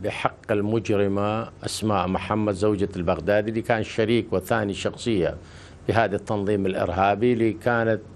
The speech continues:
هي، آه، من قام بالتعذيب وحجز والتجارة بالنساء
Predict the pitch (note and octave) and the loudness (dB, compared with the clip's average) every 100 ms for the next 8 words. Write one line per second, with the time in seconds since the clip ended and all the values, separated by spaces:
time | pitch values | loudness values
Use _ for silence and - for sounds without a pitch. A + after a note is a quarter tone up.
0 | - - - - - - A#2+ A2+ G#2+ G#2+ | -20 -20 -20 -20 -10 0 4 6 6 4
1 | G#2 - G2+ F#2 F2+ F2 F2 G#2 A2+ - | 2 -6 -10 -6 -2 -2 -2 0 0 2
2 | B2 B2 A#2+ G#2 A#2 A#2 F#2+ F#2+ G#2+ A#2+ | 2 4 2 2 2 2 2 4 4 4
3 | B2 G2+ - A#2+ G#2+ B2 C3 - G#2+ F2+ | 4 0 2 0 2 2 2 0 0 2
4 | E2+ F2 G#2+ G#2 A#2 G#2+ E2+ G#2 G#2+ A2 | 2 0 -2 2 4 4 0 0 0 0
5 | C3+ - - - - - G#2+ G#2 - A#2 | -2 -12 -20 -20 -8 -2 0 0 2 4
6 | A#2+ - D2 | 4 0 -6